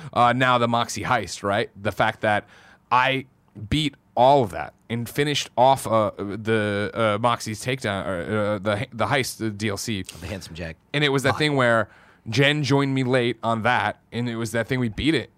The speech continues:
Speaker 1: and we went th-, we kept playing, and we went through and cleaned up every side quest I d-, hadn't done yet, and then my quest log was just empty.
Speaker 2: Wow.
Speaker 1: And it was
Speaker 2: That's
Speaker 1: that thing of, like, she's like, "All right, well, what do we do?" And I'm like, "All right, go back to your game, and I'll join you, and we'll do it all again."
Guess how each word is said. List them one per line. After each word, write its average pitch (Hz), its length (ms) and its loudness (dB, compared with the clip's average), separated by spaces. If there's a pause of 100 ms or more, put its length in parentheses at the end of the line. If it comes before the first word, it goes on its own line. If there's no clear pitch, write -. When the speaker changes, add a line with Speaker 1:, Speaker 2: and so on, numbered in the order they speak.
Speaker 1:
and 110 420 -6
we 113 100 -2
went 117 220 -4
th-, - 100 -16
we 113 120 -4
kept - 240 -4
playing, 107 280 -2
and 104 80 -6
we 107 80 -4
went 110 180 -4
through 127 120 -4
and 107 80 -6
cleaned 120 220 -2
up 107 160 -2
every 123 180 0
side 107 260 2
quest 98 280 -4
I 92 100 -2
d-, 98 180 -12
hadn't 107 220 -2
done 90 160 -6
yet, 90 280 -4
and 117 120 -4
then 120 200 -2
my 113 160 -2
quest 139 280 -2
log 131 160 0
was 123 80 -2
just 127 200 -8
empty. 131 240 -8 (280)
Speaker 2:
Wow. 104 340 -4 (160)
Speaker 1:
And 147 100 2
it 147 40 4
was 143 100 2
Speaker 2:
That's 135 140 2
Speaker 1:
that - 80 2
thing 170 100 2
of, 165 80 4
like, 117 220 2 (580)
she's - 100 -4
like, 139 180 2
"All 143 100 6
right, 160 100 6
well, 143 140 4
what 147 80 6
do 156 60 4
we 147 100 2
do?" 143 260 2
And 120 80 2
I'm 120 80 2
like, 113 240 0 (420)
"All 123 80 4
right, 165 100 2
go 147 160 4
back 170 180 2
to 185 100 0
your 175 80 6
game, 135 240 0
and 131 100 2
I'll 123 140 4
join 123 240 0
you, 143 140 4
and 113 80 0
we'll 113 100 0
do 110 120 0
it 110 40 6
all 107 120 4
again." 107 280 -2